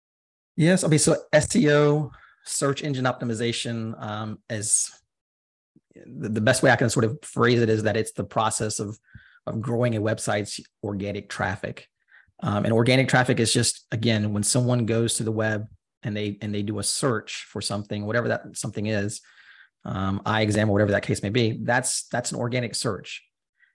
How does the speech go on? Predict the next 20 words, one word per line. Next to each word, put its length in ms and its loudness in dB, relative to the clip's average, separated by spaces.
And, 640 -4
um, 500 -4
in 100 2
order 180 4
to 80 4
be 180 6
there, 140 8
you 120 6
do 100 4
this 140 2
by 140 4
ranking 720 0
in 240 -2
organic 440 -6
search 240 -6
results. 320 -8
So 240 0
again, 240 -2
the, 60 -6
the, 220 -8